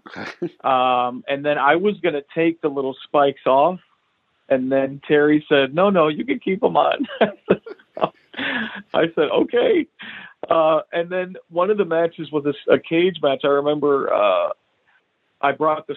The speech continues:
Speaker 2: spiky ones for this match in particular, and I had to set 'em up in the middle of the ring,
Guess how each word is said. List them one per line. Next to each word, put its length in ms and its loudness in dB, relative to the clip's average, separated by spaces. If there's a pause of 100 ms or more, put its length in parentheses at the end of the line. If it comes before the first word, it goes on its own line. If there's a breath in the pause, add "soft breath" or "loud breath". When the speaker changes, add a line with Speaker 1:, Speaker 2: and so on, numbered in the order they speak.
Speaker 2:
spiky 440 -4
ones 400 -8 (100)
for 100 -2
this 240 -2
match 260 4
in 100 0
particular, 720 0
and 120 2
I 140 2
had 320 0 (140)
to 400 0 (120)
set 140 2
'em 120 2
up 140 2
in 60 -2
the 80 -4
middle 200 2
of 60 -4
the 60 -6
ring, 380 0